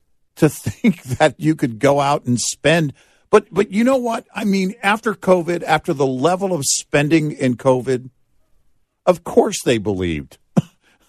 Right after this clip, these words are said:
That's the other part of me that believes, no, no, no.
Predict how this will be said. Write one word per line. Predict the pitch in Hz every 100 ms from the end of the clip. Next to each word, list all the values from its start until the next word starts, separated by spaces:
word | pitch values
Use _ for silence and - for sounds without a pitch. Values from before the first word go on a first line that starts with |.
| _ -
That's | 139 -
the | 185
other | 147 123
part | 127 120
of | 104
me | 101
that | 95 85
believes, | 110 107 95 _ _ _ -
no, | 453 330
no, | 311
no. | 277 254 101